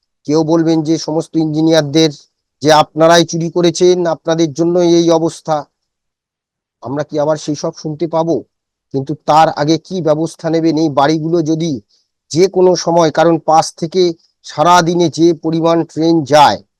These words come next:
যে পরিমাণ ট্রেন যায়, তার তো একটা ভাইব্রেশন আছে, সেই ভাইব্রেশনে এই বাড়িগুলো, এই কাঠামোগুলো কতটা পুরো আইন মেনে, কতটা বিল্ডিং প্ল্যান মেনে, আহ, কতটা নির্দিষ্ট নিয়ম মেনে, কতটা,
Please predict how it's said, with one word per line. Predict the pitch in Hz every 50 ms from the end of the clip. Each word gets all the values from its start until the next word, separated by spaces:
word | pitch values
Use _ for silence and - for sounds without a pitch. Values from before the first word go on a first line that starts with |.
| _ _ _ _ _ _ -
যে | - 151 185 196 185
পরিমাণ | - - 185 180 180 165 180 180 180 170
ট্রেন | - - 156 170 180 180 180 160
যায়, | 131 160 160 165 175 180
তার | - - 143 160 156
তো | - - 175
একটা | 165 160 - _ - 160
ভাইব্রেশন | 135 139 147 160 143 135 160 175 - - 180 175
আছে, | 165 139 147 147
সেই | - - 156 160 151
ভাইব্রেশনে | 123 135 139 156 147 131 139 156 143 - 165 165 160 143 120 - _ _ _ _ _ _ _ _ _ _ _ _ _ _ - - 117
এই | - 165 185 208 180
বাড়িগুলো, | 139 147 143 151 165 180 165 165 180 170 170 156 131 -
এই | 135 156 185 185
কাঠামোগুলো | - - 151 147 - - - 190 202 208 190 180 190 185 170 156 127 - _
কতটা | - 151 165 - - 196 180 - 190 160 147
পুরো | 139 - - 156 170 175 180 180
আইন | - - 143 156 170 170 175 175
মেনে, | 175 175 170 165 147 127
কতটা | - 143 147 - 180 156 180 170
বিল্ডিং | 160 139 147 156 170 170 170 180 180 180 160
প্ল্যান | 156 - 170 175 175 175 180
মেনে, | 175 180 180 170 147 120 104 - _ _ _ _ _ _ _ _ _ _
আহ, | - 147 151 156 151 - _ -
কতটা | 160 165 156 202 196 180 214 196 190 190
নির্দিষ্ট | 185 160 165 170 151 135 135 185 202 - - - - 196
নিয়ম | 185 165 160 170 185 190 180 180
মেনে, | 185 185 180 170 156 127
কতটা, | - 156 151 151 - 185 165 196 185 185 185 196 190